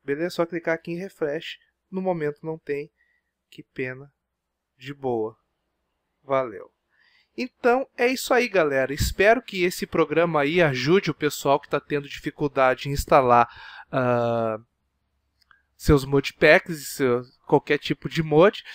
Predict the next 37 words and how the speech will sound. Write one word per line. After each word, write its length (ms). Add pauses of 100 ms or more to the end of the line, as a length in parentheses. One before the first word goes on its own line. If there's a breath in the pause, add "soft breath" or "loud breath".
(220 loud breath)
E 80
futuramente 720
eu 60
vou 140
deixar 320
pra 180
download 560
aí 240 (240 loud breath)
a 80
minha 220
pasta 400
do 140
Hardcore 640 (240 loud breath)
e 80
a 60
minha 220
pasta 560
do 420 (320)
Sobrevivente 960 (240 loud breath)
com 180
mods, 640 (320)
pra 160
vocês 520
poder 420
tá 160
jogando 480
aí 220 (280 loud breath)
no 160
Multi 540
M 240
C. 380
Aqui 260
vocês 320
vão 140
ter 140
qualquer 360
versão 680